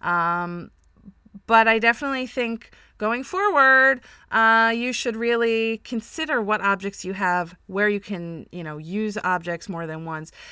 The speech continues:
how you can really, uh, make sure that you're getting the most bang for your buck from one object, and, um, you know,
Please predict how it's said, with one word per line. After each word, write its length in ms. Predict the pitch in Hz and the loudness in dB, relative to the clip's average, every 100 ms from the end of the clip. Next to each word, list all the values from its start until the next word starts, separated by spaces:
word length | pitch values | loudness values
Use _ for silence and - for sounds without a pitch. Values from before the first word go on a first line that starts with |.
| - | -12
how 200 | - 226 | 2 4
you 140 | 233 233 | 4 -2
can 240 | 254 214 | -6 -4
really, 680 | 202 196 190 185 180 170 180 - - - | -4 -4 -4 -6 -6 -8 -10 -18 -20 -10
uh, 840 | 175 170 170 165 165 165 160 160 170 - | -4 0 2 0 0 0 -2 -4 -6 -6
make 240 | 214 220 | -4 -4
sure 280 | - 220 208 | -4 -2 0
that 120 | 196 | 0
you're 140 | 185 | -2
getting 240 | 190 185 185 | -4 -4 -4
the 60 | 180 | -6
most 220 | 175 - | -8 -8
bang 160 | 175 | -10
for 140 | 175 170 | -10 -8
your 120 | 165 | -8
buck 180 | 165 160 | -6 -8
from 300 | - 180 202 | -8 -6 -2
one 200 | 208 202 | -2 -2
object, 680 | 117 202 180 165 165 156 - - | -2 -4 -4 -4 -4 -8 -14 -8
and, 720 | 175 165 170 170 170 175 175 | -6 -6 -6 -6 -8 -8 -8
um, 520 | 175 170 170 175 180 _ | -6 -4 -6 -8 -10 _
you 100 | 254 | -6
know, 180 | 254 | -6